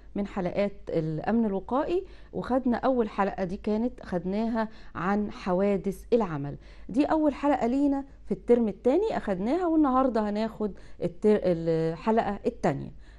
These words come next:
هناخد الحلقة التانية، هنكمل مع بعض حوادث العمل وإيه اللي بيحصل للعامل أثناء العمل وإيه اللي نقدر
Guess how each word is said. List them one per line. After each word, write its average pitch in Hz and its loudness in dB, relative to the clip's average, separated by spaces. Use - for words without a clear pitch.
هناخد 214 0
الحلقة 214 0
التانية، 269 0
هنكمل 233 2
مع 180 0
بعض 202 0
حوادث 196 0
العمل 294 2
وإيه 226 6
اللي 190 0
بيحصل 196 -2
للعامل 180 -2
أثناء 196 0
العمل 285 2
وإيه 240 6
اللي 202 2
نقدر 196 0